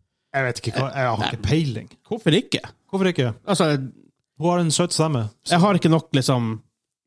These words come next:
Speaker 2: references til henne på denne type ting til å kunne si en eller annen. Så jeg regner med, igjen, de har gjort auditioning, de har gjort tester, det høres bra ut.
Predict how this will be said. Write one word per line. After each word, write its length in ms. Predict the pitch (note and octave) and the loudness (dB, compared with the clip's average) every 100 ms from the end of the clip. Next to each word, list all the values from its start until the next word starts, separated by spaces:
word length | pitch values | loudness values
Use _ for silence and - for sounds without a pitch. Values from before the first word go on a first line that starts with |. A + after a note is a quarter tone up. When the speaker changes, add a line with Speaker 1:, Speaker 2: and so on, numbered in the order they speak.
| _ - | _ -8
Speaker 2:
references 680 | C3 D3 - B2 A2+ G#2+ - | -2 0 0 -2 0 -2 0
til 120 | A2+ | 0
henne 220 | B2 A2+ - | 2 0 -2
på 120 | - A2+ | -2 0
denne 200 | G2+ B2 | 0 -2
type 220 | - A2 A2+ | -2 -4 -2
ting 180 | A#2 | -4
til 140 | G#2+ G#2+ | -2 -4
å 60 | F#2+ | -2
kunne 220 | G#2+ G2+ G2 | -2 -4 -4
si 360 | - A#2+ A2 | -4 -2 0
en 180 | G#2+ G#2+ | 0 0
eller 180 | G2+ G2 | -2 -2
annen. 220 | G2+ G2 | -2 -4
Så 140 | F#2 B2 | 0 0
jeg 140 | A#2 B2 | 2 2
regner 220 | C3+ A#2+ | 2 2
med, 180 | B2 C3 | 2 2
igjen, 160 | E3 | 2
de 80 | D3+ | 2
har 100 | C3+ | 2
gjort 220 | C#3 - | 0 0
auditioning, 420 | B2+ B2+ C3+ C#3 C3 | 0 0 0 0 0
de 80 | A#2+ | 2
har 80 | A2+ | 0
gjort 160 | A#2+ | 0
tester, 400 | B2 A#2+ A#2 A2 | -2 -2 -2 -2
det 140 | A2+ A2 | 0 0
høres 240 | A2 G#2 | 0 -2
bra 160 | - F#2 | -4 -6
ut. 180 | - | -6